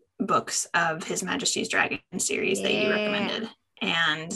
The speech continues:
Speaker 1: the fourth one definitely was my favorite so far. Um, and you said that the fifth was your favorite, so I'm excited to jump into that one on my next
Speaker 2: Mm-hmm.
Speaker 1: leg of the drive.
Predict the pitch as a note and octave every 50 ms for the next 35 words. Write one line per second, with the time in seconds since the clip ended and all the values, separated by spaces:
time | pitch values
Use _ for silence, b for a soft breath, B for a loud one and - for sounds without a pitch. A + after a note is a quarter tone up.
0 | - - F#3 F#3 - - A#3+ B3+ B3+ B3+ - C4+ C4 B3+ B3 A3+ A3 G#3+ A3+ -
1 | - A#3 A3+ G#3+ G#3+ G#3+ G#3+ G3+ G3 - G3+ G#3+ - - F#3+ F#3 F#3 - - -
2 | A3+ A#3 A#3 - - E3+ D#3 D#3 D3+ E3+ F#3+ A3+ - - _ _ _ - - F#3+
3 | F3 E3 D#3 A#2+ F#2 F2 G2 F#2+ - - - A#3 F#3+ - - _ _ _ _ -
4 | F#3+ F#3 - A3 G#2 G#2 A#2+ F#3+ G#3 - - - - - - - - - - -
5 | - - - - - - - - - - - - - - - - - - - -
6 | - - - - - - - - A2+ - D3 E3+ - G#3 - C3+ C#3+ D#3+ D3+ -
7 | - - - - - - - C#3+ - D3 D#3 - - - - - - B3 B3 A#3+
8 | G3 - D3+ D3+ D3 - - D3 D#3 D#3 D#3 D#3 D3 - - D#3+ F#3 - -